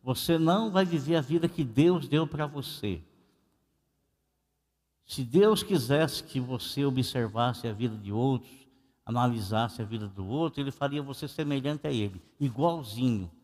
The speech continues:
idêntico. E tudo que aquele lá fosse conseguir, você também iria conseguir.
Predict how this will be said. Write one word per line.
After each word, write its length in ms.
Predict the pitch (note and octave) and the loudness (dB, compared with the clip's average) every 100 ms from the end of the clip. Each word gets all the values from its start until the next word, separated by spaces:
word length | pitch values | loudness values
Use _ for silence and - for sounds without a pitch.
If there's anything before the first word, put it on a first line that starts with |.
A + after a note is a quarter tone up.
| _ _ | _ _
idêntico. 840 | C#3 A2+ C3 F3 E3 - - G#2 E2+ - - - _ _ _ | -2 4 8 8 8 0 -6 -6 -8 -10 -20 -20 _ _ _
E 60 | B2+ | -10
tudo 320 | - A#3 G3+ | -2 -2 0
que 100 | - | -2
aquele 300 | F#3 F#3 E3+ | 2 4 6
lá 160 | E3+ F3+ | 4 2
fosse 260 | E3 C#3 | -2 -4
conseguir, 400 | - D3 - C#3 | 0 0 0 -2
você 260 | E3 F3 - | -2 -4 -2
também 280 | F3+ E3 E3 | -2 2 0
iria 120 | E3 | 0
conseguir. 800 | D#3+ D#3+ - D3+ G#2+ G2 F#2 | -4 -6 -4 -6 -6 -10 -10